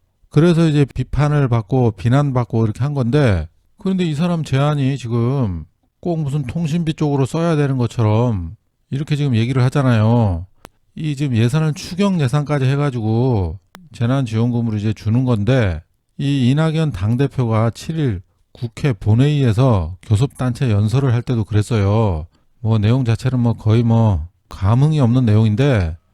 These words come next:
여기서 이제 그 삼 번 항목에 보면은 "짓눌린 민생,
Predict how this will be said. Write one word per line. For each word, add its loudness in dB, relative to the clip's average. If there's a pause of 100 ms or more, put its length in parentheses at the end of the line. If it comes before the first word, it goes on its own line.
(200)
여기서 0
이제 2
그 2
삼 -4
번 0
항목에 -2
보면은 0 (320)
"짓눌린 0
민생, 2